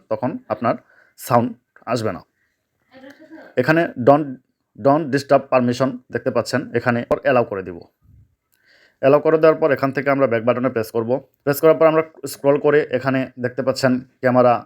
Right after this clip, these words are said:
ডিটেকশন, ক্যামেরা ডিটেকশনে ক্লিক করে দিব। ক্লিক করার পর আমরা যদি ব্যাক ক্যামেরা দিয়ে ভিডিও করি তাহলে আমরা ব্যাকে দিব, আর যদি ফ্রন্ট ক্যামেরা দিয়ে ভিডিও করি তাহলে ফ্রন্টে দিব। আমরা যেহেতু ব্যাক ক্যামেরা দিয়ে ভিডিও করব সেহেতু ব্যাক ক্যামেরাই এখানে থাকবে। এখানে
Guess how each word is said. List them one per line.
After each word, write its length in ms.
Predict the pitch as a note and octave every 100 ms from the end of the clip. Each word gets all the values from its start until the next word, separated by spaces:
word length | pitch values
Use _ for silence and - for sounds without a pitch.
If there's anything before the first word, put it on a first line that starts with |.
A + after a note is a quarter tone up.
| -
ডিটেকশন, 360 | A#2+ B2 - G2 - _ -
ক্যামেরা 260 | C3 C3 B2+
ডিটেকশনে 340 | B2+ A#2+ B2 A#2
ক্লিক 140 | A2+
করে 100 | A#2 A2
দিব। 100 | A2 E3+ _ _ -
ক্লিক 140 | B2+
করার 160 | C3 B2+ B2+
পর 100 | A#2+ - A2+
আমরা 180 | A#2 A2+ - A2
যদি 160 | A2 G#2 G#2+
ব্যাক 140 | A2+ -
ক্যামেরা 220 | A#2 A#2
দিয়ে 120 | A2+ A2+
ভিডিও 180 | A2+ A#2+
করি 120 | B2+ C#3+ -
তাহলে 160 | G#2+ A2
আমরা 120 | A2+ G2+
ব্যাকে 200 | A2 A#2+
দিব, 100 | A#2+ C#3 - _ _ -
আর 60 | G#2
যদি 120 | A2 A2
ফ্রন্ট 160 | A#2 A2
ক্যামেরা 200 | A2+ A2+ A2
দিয়ে 120 | A2 - A2
ভিডিও 160 | G#2+ A2
করি 100 | A2 G#2
তাহলে 140 | G#2 G2
ফ্রন্টে 240 | G2+ F#2 E2+
দিব। 100 | E2 - _ _ _ _
আমরা 160 | G#2+ B2
যেহেতু 180 | C3+ D3 B2+
ব্যাক 120 | B2+
ক্যামেরা 200 | C#3+ C#3 C3+
দিয়ে 100 | C#3 B2
ভিডিও 160 | B2 B2+
করব 140 | B2 D#3 -
সেহেতু 220 | A#2 A#2 D#3 - _ _ G#2
ব্যাক 180 | A2+ -
ক্যামেরাই 300 | A#2+ A#2 C#3 -
এখানে 200 | - A2 F#3+ -
থাকবে। 220 | A2 F2+ E2+ _ _ - - _ - - _ _ - - - -
এখানে 180 | B2+ D#3+